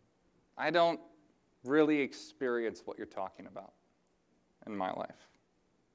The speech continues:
There's a phenomenon known as hysterical strength. You guys ever heard of this? So what happens is, is in a kind of a life and death situation, people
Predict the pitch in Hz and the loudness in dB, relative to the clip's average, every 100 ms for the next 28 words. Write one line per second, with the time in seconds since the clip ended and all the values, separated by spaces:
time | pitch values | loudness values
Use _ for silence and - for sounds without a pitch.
0 | _ _ _ _ _ _ _ _ _ _ | _ _ _ _ _ _ _ _ _ _
1 | _ _ _ _ _ _ _ _ _ _ | _ _ _ _ _ _ _ _ _ _
2 | _ _ _ _ _ _ - - - - | _ _ _ _ _ _ -20 -20 -20 -2
3 | 147 165 175 165 170 160 170 190 180 151 | 2 4 4 2 0 4 4 4 6 6
4 | 139 135 135 139 131 - 135 - 139 135 | 4 2 0 0 -2 -4 -12 -4 0 2
5 | 135 135 - - 110 107 - _ - _ | 2 -2 -6 -8 -6 -8 -10 _ -20 _
6 | _ - 113 113 107 110 110 117 120 - | _ -6 -4 -2 -2 -2 -2 -4 -6 -16
7 | _ _ _ _ _ _ _ - 147 143 | _ _ _ _ _ _ _ -8 4 4
8 | 135 143 135 160 190 165 139 135 120 - | 6 4 4 4 6 2 2 2 0 -4
9 | 120 127 - 147 147 131 196 220 180 147 | -8 -8 -8 -2 0 0 4 4 6 4
10 | 135 147 170 - 156 139 123 139 139 - | 6 4 4 -2 -4 -4 2 4 4 0
11 | - - 135 139 127 127 127 95 - _ | -12 -6 -4 -2 2 0 0 -14 -18 _
12 | _ _ - - - - - - _ _ | _ _ -20 -20 -20 -20 -20 -20 _ _
13 | - 254 285 - 120 90 | 6 12 12 10 4 2